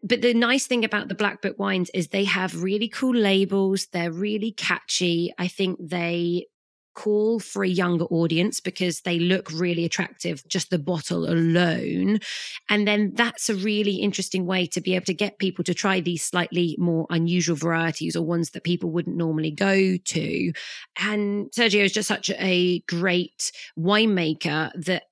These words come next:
he seems to just really get it right with these slightly different varieties. And I, that wine was just so textural.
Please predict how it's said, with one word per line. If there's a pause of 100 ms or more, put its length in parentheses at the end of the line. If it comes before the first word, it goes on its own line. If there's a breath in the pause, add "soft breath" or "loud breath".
(140)
he
seems
to
just
really
get
it
right
with (200)
these (300)
slightly
different
varieties.
And
I,
that
wine (240 loud breath)
was
just
so
textural.